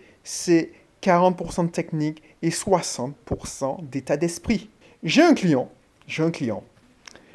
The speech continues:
Le mec, peut-être qu'il en sait plus que moi au niveau fiscalité. Je sais pas pourquoi, il a acheté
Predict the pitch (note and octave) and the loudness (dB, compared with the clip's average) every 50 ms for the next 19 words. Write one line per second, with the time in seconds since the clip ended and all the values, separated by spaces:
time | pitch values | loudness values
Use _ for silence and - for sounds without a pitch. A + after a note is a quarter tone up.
0 | - - - - - F#3 F3+ F3 E3 D#3+ E3+ E3+ - - - - _ _ _ - | -20 -20 -8 0 4 6 6 6 6 2 2 -2 -8 -14 -16 -16 _ _ _ 4
1 | - A3+ A3 - A#3+ A#3 - - G3+ F3+ F3 - - F#3 E3+ - - G3 - - | 4 6 6 6 4 2 2 0 2 2 2 2 0 -2 -2 -2 -4 -4 -2 0
2 | - F3+ E3+ E3 D#3 C#3+ C#3 C#3 - - D3+ D3+ D#3 D3+ D3 E3 E3 - F3 D#3+ | 2 2 2 4 4 2 2 2 0 -2 -4 -2 -2 0 0 0 0 0 -4 -6
3 | - - D3+ C#3+ - - - - _ _ _ _ - - _ _ - - - F4+ | -2 -2 -2 -2 -4 -14 -20 -20 _ _ _ _ -18 -18 _ _ -20 -20 -20 -20
4 | D#4 C4+ C#3+ C#3 - - A#3 A3 G#3+ - A#3 A3+ - A3+ G#3+ - - G#3+ - - | -18 -16 -14 -12 -6 -2 -2 0 0 0 -4 -2 -2 -4 -6 -4 -8 -10 -8 -2
5 | - B3+ A#3 A#3 G#3 - - _ _ - - F#3 F#3 F3+ F3+ F3 - - _ - | 4 4 4 4 2 -6 -14 _ _ -6 0 4 4 4 4 2 -4 -14 _ -4
6 | - G#3 A3 A3 G#3+ | 0 0 0 0 -2